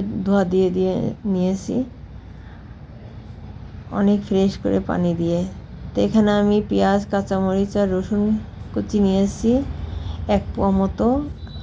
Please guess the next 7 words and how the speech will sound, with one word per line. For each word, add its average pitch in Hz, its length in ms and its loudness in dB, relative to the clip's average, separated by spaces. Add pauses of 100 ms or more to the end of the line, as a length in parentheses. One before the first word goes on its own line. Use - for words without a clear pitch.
(120)
আর 185 300 2
আদা 180 260 2
বাটা, 190 400 0 (880)
রসুন 202 400 2
বাটা, 196 380 2 (2000)
মরিচের 202 560 2
গুঁড়া, 196 340 2